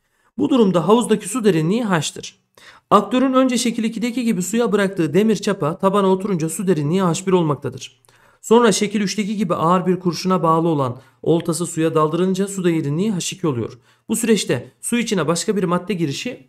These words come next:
olmamaktadır. Oltanın ve demir çapanın bağlı olduğu ipin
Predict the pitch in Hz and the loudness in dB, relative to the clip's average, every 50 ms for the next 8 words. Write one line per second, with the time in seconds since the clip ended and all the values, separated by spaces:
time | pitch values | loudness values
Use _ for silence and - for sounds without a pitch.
0 | _ 175 196 208 202 190 175 156 139 - - 127 117 - - - _ _ _ _ | _ -2 0 0 0 0 -2 -2 -4 -4 -6 -8 -8 -8 -14 -20 _ _ _ _
1 | - - _ _ _ _ 151 160 175 170 175 208 214 240 240 226 208 180 196 202 | -20 -20 _ _ _ _ 2 2 2 2 2 2 2 4 4 4 4 4 4 2
2 | 220 208 196 214 196 196 196 196 190 160 165 165 175 185 202 196 185 - 180 147 | 2 0 0 -2 0 0 0 0 2 2 2 2 2 2 2 2 2 2 0 0
3 | 165 175 - 190 175 131 - - - | -2 -4 -4 -4 -6 -6 -8 -14 -18